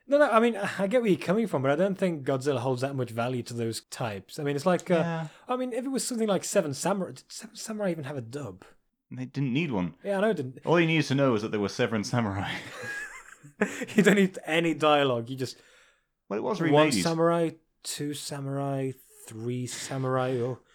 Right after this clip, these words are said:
Speaker 1: f-, four samurai, five samurai, six samurai, oh,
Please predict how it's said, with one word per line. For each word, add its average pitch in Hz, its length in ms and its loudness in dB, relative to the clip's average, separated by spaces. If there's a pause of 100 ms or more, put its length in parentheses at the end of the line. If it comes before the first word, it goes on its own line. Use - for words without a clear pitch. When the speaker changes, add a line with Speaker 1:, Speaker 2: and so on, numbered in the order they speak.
(440)
Speaker 1:
f-, 123 180 -16
four 170 360 4
samurai, 120 720 2 (580)
five 135 880 -4 (440)
samurai, 131 580 -4
six - 640 -8
samurai, 123 540 -6
oh, 123 320 -4